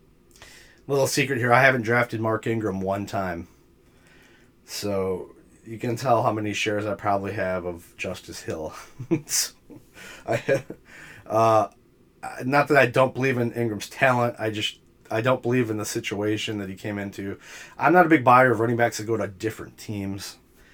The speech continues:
honestly. Uh,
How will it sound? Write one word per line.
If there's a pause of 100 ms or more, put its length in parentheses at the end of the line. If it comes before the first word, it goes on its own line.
(240)
honestly. (720)
Uh,